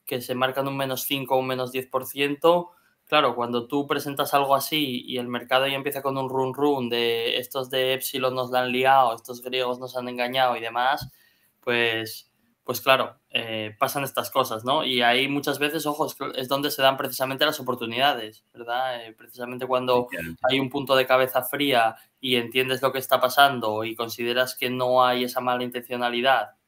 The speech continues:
Speaker 1: y luego tienes razón, unas veces puedes tenerlo, otras no, ahí es cuando se, se pueden hacer oportunidades muy, muy grandes en este tipo de, de small y de microcaps, ¿no? Es un poco poner la volatilidad a tu favor, básicamente.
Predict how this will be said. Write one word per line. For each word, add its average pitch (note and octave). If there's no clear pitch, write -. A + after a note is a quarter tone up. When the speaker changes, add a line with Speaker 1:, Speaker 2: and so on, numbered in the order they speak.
Speaker 1:
y A#2+
luego A#2
tienes B2
razón, C#3+
unas B2
veces B2
puedes A#2+
tenerlo, A#2+
otras A#2+
no, C#3+
ahí A#2+
es B2
cuando B2+
se, A#2
se -
pueden B2
hacer B2+
oportunidades B2
muy, B2+
muy B2
grandes A#2+
en A#2+
este -
tipo A#2+
de, A2+
de A#2+
small A#2+
y B2+
de A#2+
microcaps, A2+
¿no? A#2
Es A#2+
un A#2+
poco A#2+
poner B2
la B2
volatilidad B2+
a C3+
tu C3+
favor, A#2+
básicamente. A#2